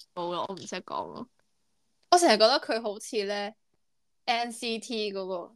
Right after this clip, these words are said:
Speaker 2: <laughs> 嗰個，嗰個人咯。你覺唔覺啊？
Speaker 1: 講緊邊個？
Speaker 2: 男二啊。
Speaker 1: 似N C T嘅邊個？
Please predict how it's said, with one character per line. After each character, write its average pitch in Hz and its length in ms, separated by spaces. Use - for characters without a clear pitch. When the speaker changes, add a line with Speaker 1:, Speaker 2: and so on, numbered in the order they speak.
Speaker 2:
<laughs> - 160
嗰 262 420
個， 254 320
嗰 254 180
個 262 160
人 208 220
咯。 190 260
你 262 80
覺 233 120
唔 196 180
覺 196 60
啊？ 175 240
Speaker 1:
講 165 220
緊 165 180
邊 175 220
個？ - 220
Speaker 2:
男 185 280
二 185 420
啊。 202 100
Speaker 1:
似 247 200
N 233 240
C 240 220
T 233 200
嘅 202 200
邊 185 240
個？ - 320